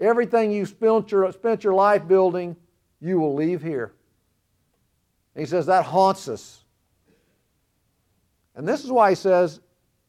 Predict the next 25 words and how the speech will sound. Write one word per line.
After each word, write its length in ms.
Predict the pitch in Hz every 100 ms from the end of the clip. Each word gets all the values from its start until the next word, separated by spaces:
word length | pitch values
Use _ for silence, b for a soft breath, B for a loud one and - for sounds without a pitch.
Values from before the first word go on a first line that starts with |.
| -
it's 180 | - -
why 120 | 208
we 140 | 214 202
love 260 | 208 202
pleasure 380 | - 208 180 147
so 200 | - 131
much. 240 | 123 101 _ _ _ _ _ _ _ _ _ _ _ -
It 140 | 175 139
diverts 460 | 156 180 220 -
the 120 | -
mind. 520 | 190 196 190 135 101 98 _ _ _ _ _ -
It 180 | 165 -
keeps 320 | 233 269 254
us 160 | 240
from 200 | - 208
thinking 440 | 165 226 233 240 226
about 300 | 185 185 160
our 140 | 156
mortal 420 | 156 175 220 226
condition 720 | 220 214 185 208 202 135 123 135 _ _ -
and 160 | 156
the 100 | 160
horrors 720 | 160 - 240 214 160 160 170 156 _ -
of 160 | 175
dying. 560 | 151 196 208 185 120